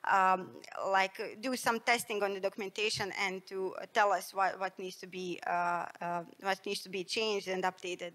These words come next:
and things. Uh, and of course, uh, we try to document, uh, features for the next release. As you all know, the Q G's have, uh, four releases in one year,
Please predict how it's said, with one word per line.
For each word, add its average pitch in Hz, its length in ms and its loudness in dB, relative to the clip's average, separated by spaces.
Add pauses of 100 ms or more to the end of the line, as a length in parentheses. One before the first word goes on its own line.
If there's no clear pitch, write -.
and 170 240 -10
things. 180 240 -14 (720)
Uh, 202 240 6
and 220 160 4
of 220 160 0
course, 254 380 4
uh, 202 440 6
we 208 140 0
try 208 240 4
to 214 160 -6
document, 202 560 0
uh, 185 680 6 (100)
features 214 360 -8
for 202 160 -2
the 196 120 -4
next 202 260 -2
release. 247 420 0
As 214 160 0
you 202 140 4
all 196 180 8
know, 220 380 8
the 196 420 4
Q 202 220 -2
G's 196 220 -6
have, 185 260 4
uh, 180 480 4
four 202 240 2
releases 190 540 -2
in 185 160 -8
one 190 180 0
year, 240 260 2